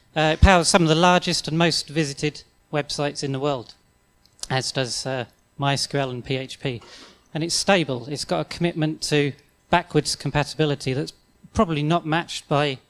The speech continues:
any other web software out there at the moment. Um, the WordPress core software evolves. It doesn't change quickly, so that makes it a mature piece of software.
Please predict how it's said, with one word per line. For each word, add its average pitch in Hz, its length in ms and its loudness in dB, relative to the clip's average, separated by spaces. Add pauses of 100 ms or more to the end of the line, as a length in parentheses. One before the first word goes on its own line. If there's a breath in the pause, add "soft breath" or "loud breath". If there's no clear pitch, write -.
(380)
any 147 240 0
other 135 260 0
web 131 240 -2
software 127 600 -8
out 143 180 -6
there 135 160 -10
at 135 80 -14
the 123 60 -12
moment. 131 280 -10 (1300 loud breath)
Um, 170 380 2 (260)
the 175 100 -4
WordPress 190 400 4
core 170 220 4
software 165 540 2
evolves. 143 720 0
It 139 80 -10
doesn't 143 300 -4
change 143 440 -2
quickly, 131 420 -4
so - 140 -8
that 165 140 -4
makes 143 260 -4
it 151 200 -6 (100)
a 143 60 -4
mature 131 500 -4 (160)
piece 135 240 -6
of 123 100 -14
software. 127 440 -10